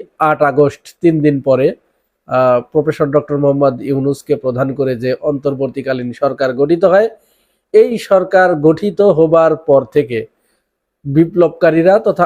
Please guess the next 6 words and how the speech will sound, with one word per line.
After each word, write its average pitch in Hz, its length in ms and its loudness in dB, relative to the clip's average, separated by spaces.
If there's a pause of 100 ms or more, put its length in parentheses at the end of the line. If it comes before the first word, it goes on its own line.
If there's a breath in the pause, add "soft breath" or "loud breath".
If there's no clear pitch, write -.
আন্দোলনকারীরা, 139 840 0 (100)
ছাত্র - 400 -4 (200)
জনতা, 139 420 2 (460)
বৈষম্য 156 460 2
বিরোধী 139 360 0
ছাত্র 131 340 -4